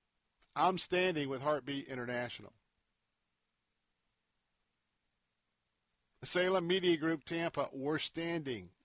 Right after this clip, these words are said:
with Heartbeat International. This is our first time. We have totally vetted this ministry. This is our first opportunity. We do three or four of these a year. And I'm excited because this is our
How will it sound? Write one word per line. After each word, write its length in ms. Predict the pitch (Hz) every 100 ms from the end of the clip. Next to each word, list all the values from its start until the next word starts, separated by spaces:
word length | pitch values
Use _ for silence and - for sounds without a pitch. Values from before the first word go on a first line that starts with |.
| -
with 220 | 127 -
Heartbeat 420 | 139 127 127 120
International. 600 | 123 113 113 110 - 90 _ _ _ _ _ _ _ _ _ _ _ _ _ _ _ _ _ _ _ _ _
This 240 | 135 165
is 140 | 202 175
our 160 | 170
first 380 | 151 170 170 -
time. 340 | 160 160 175 156
We 180 | 151
have 300 | 143 135 123 - _ _ _ _
totally 440 | - 170 165 170 175
vetted 460 | 151 117 160 165
this 220 | 151 147 147
ministry. 460 | 151 147 - 156
This 220 | 143 156
is 160 | 160 139
our 140 | 139
first 360 | 127 160 170 -
opportunity. 640 | 160 151 156 - 147 143 156
We 180 | 139
do 360 | 127 147 151 143 _ _ _ _ _ _ -
three 200 | 180 175
or 60 |
four 320 | - 151 156
of 60 | 151
these 260 | 147 147 123
a 40 |
year. 440 | 127 135 113 135 - _ _ _ _ _ _ _ _ _ -
And 280 | 127 127 123
I'm 220 | 139 151 156
excited 480 | - - 139 147
because 380 | 139 131 143 127
this 260 | 127 156 -
is 200 | 147 123
our 400 | 131 131 131